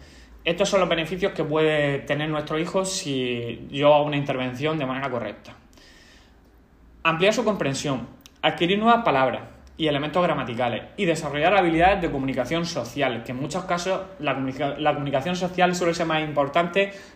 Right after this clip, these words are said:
que en muchos aspectos de adquirir nuevas palabras o elementos que le hagan una mejor, eh, o un mejor lenguaje.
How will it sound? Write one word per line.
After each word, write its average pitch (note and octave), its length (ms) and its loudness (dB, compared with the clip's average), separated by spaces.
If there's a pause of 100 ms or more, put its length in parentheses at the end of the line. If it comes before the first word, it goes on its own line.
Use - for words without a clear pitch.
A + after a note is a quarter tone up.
(100)
que D3 80 -2
en C#3+ 60 0
muchos D#3 340 2
aspectos E3 680 2
de C#3 120 4
adquirir C3+ 360 0
nuevas D3 300 6
palabras D#3 640 4
o C3 320 2
elementos C3 500 -4
que C#3+ 180 -4
le C3 120 2
hagan C#3 260 0
una C3 160 -2
mejor, B2+ 880 2
eh, A#2 640 -2
o C3 200 -4
un C3+ 200 -4
mejor C3 320 -2
lenguaje. A#2+ 500 -2